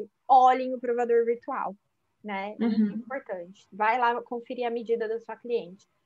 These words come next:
Speaker 1: Também é legal vocês conferirem opções de frete e devolução. Quanto tempo vai demorar pra chegar? Tem muita marca de roupa,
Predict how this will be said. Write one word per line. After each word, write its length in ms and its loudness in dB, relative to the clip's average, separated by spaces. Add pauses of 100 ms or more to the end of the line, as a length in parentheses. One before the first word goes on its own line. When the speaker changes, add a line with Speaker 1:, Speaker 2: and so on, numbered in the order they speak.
(640)
Speaker 1:
Também 300 0
é 40 -2
legal 440 4
vocês 380 -6
conferirem 640 -4
opções 460 -6
de 120 -14
frete 720 -2
e 140 0
devolução. 800 -2
Quanto 280 -4
tempo 240 -10
vai 140 -2
demorar 300 -2
pra 120 -8
chegar? 520 -6
Tem 120 -8
muita 460 -6
marca 400 -8
de 100 -12
roupa, 580 2